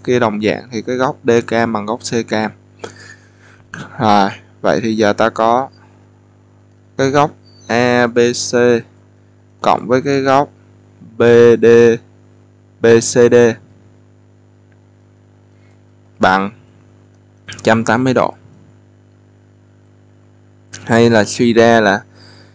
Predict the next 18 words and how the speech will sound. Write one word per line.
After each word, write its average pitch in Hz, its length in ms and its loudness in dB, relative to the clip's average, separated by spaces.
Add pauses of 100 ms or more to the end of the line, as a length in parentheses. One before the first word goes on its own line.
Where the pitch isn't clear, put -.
(300)
cái 127 180 -4
góc 139 200 0
nào? 104 280 -2 (220)
A 113 300 0
B 113 100 -2 (260)
C - 40 -8
á, 117 360 0 (2000)
bằng 110 220 0
một 107 80 -6
trăm 110 200 -2
tám 107 200 -2
mươi 131 120 0
độ 107 200 0 (240)
trừ 104 280 0
cái 131 120 -2
góc 147 200 0 (760)
C 117 200 2
cam. 120 260 0